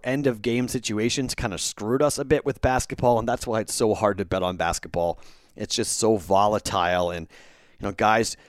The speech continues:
should have gotten fouled, free throws, three-pointers, bad shots, end-of-game situations. It was just really frustrating. I mean, all we needed was for a layup there to win by three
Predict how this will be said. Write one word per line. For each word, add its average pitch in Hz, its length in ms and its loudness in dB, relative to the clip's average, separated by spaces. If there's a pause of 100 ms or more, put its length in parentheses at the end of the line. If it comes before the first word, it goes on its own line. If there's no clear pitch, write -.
(180)
should - 260 2
have 147 80 4
gotten 127 320 4
fouled, 147 640 4
free 185 260 2
throws, 151 680 6
three-pointers, 147 840 2
bad 151 340 6
shots, 147 520 4
end-of-game 147 600 4
situations. 143 920 2 (100)
It 113 60 -4
was 120 180 2
just 127 300 -2
really 117 260 -2
frustrating. 110 640 0
I 104 40 -6
mean, 101 140 -6
all 123 220 2
we 117 120 0
needed 113 360 -2
was 104 220 0 (400)
for 110 160 4
a 107 40 6
layup 117 460 4 (320)
there 104 560 -2 (200)
to 113 120 0
win 127 240 2
by 117 140 2
three 139 580 0